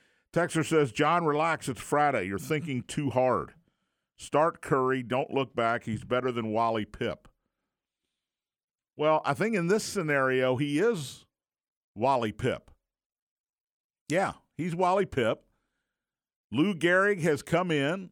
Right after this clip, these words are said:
and scored twenty-seven last night, played great. And, uh,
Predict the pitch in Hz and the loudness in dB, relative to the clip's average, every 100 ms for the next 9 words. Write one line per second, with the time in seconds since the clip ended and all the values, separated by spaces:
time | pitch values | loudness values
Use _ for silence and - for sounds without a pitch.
0 | _ 110 117 - 139 139 - 156 185 180 | _ -6 -6 -2 0 0 0 -2 0 0
1 | - 180 151 127 113 104 - 107 104 156 | 0 0 0 0 0 -2 -4 -4 -4 -6
2 | _ _ _ _ _ _ _ _ _ - | _ _ _ _ _ _ _ _ _ 0
3 | 151 147 117 156 170 131 - - _ _ | 0 2 2 2 4 0 -8 -20 _ _
4 | _ _ _ _ _ _ _ _ _ 123 | _ _ _ _ _ _ _ _ _ -4
5 | 131 135 135 131 131 131 127 | -2 -2 0 2 2 2 0